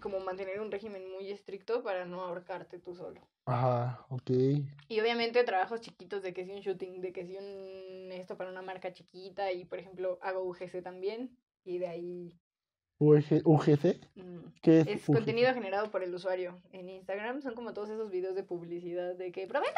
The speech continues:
Speaker 1: champú" y
Speaker 2: Ah,
Speaker 1: ah, que
Speaker 2: ya,
Speaker 1: también
Speaker 2: ya,
Speaker 1: has visto
Speaker 2: ya.
Speaker 1: en mi Instagram seguramente.
Speaker 2: <laughs> Y que de uno están vendiendo la publicidad, pero ahí estás publicitando la marca, "uso este, uso este y el otro", ¿no?
Speaker 1: Ujú.
Speaker 2: Ok.
Speaker 1: Entonces, sí,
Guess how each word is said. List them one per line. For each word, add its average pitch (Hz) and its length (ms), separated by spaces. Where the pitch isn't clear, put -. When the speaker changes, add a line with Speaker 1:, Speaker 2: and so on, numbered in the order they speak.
Speaker 1:
champú" 440 240
y 277 160
Speaker 2:
Ah, 220 460
Speaker 1:
ah, - 20
que 214 60
Speaker 2:
ya, 226 140
Speaker 1:
también 247 240
Speaker 2:
ya, 226 140
Speaker 1:
has 240 40
visto 233 160
Speaker 2:
ya. 247 160
Speaker 1:
en - 60
mi 240 80
Instagram 254 400
seguramente. 320 880
Speaker 2:
<laughs> - 0
Y 233 240
que 240 140
de 220 120
uno 233 220
están 254 240
vendiendo 254 300
la 226 180
publicidad, 180 600
pero 208 220
ahí 190 180
estás 202 540
publicitando 175 720
la 151 160
marca, 240 560
"uso 180 280
este, 247 420
uso 202 260
este 208 240
y 202 100
el 143 100
otro", 139 220
¿no? 143 200
Speaker 1:
Ujú. - 100
Speaker 2:
Ok. 160 360
Speaker 1:
Entonces, 196 920
sí, 208 220